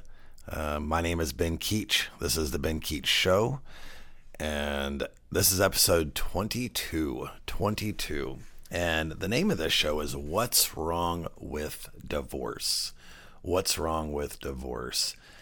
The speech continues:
Now, a couple things before I get into it. Seems like an obvious, a simple question, maybe with a simple answer. Um, one of the things that I've found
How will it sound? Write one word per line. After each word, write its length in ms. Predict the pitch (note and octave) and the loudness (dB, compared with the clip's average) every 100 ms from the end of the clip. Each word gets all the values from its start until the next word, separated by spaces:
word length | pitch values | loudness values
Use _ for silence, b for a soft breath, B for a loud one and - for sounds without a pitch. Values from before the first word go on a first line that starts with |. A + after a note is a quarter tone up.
| B B B B | B B B B
Now, 440 | - F2 E2 E2 - - | -2 2 4 4 0 -2
a 80 | - | 0
couple 260 | A#2+ B2 B2 | 4 6 6
things 320 | A2 G2+ G#2+ | 4 2 0
before 220 | G2 F2 | 2 2
I 80 | F2 | 4
get 160 | E2+ | 2
into 360 | E2 E2 - C#2 | 0 -2 -2 2
it. 240 | C#2+ - - B B B B B - - - - - - - - - - - - - - | 2 0 -8 B B B B B -20 -20 -20 -20 -20 -20 -20 -20 -20 -20 -20 -20 -18 -6
Seems 280 | - C3+ A2+ | 0 4 6
like 140 | G2 | 6
an 100 | F2+ | 6
obvious, 520 | E2+ F2 D#2+ E2 D#2+ | 6 6 6 4 4
a 40 | E2 | 4
simple 300 | - F2+ F2 | 2 2 0
question, 400 | E2 F2 - F2 | 2 4 4 2
maybe 240 | E2 D#2 | 0 0
with 160 | D#2 D2 | 0 0
a 60 | |
simple 340 | C#2 E2 D2+ D2 | 0 0 2 0
answer. 420 | D#2 D2+ D2 C#2+ B B B B B B | 0 -2 -4 -4 B B B B B B
Um, 680 | - D#2 D#2 D2+ D2 D2 C2+ - - - - | 0 4 6 6 4 0 -6 -12 -20 -20 -12
one 220 | - G#2 D3 | 2 6 6
of 100 | C3+ | 4
the 80 | |
things 340 | G#2 G#2+ G2 D#2+ | 2 2 2 4
that 120 | F2+ | 6
I've 180 | E2 D2+ | 6 6
found 680 | - E2+ D#2+ D2 C#2 C#2 | 2 4 4 4 2 0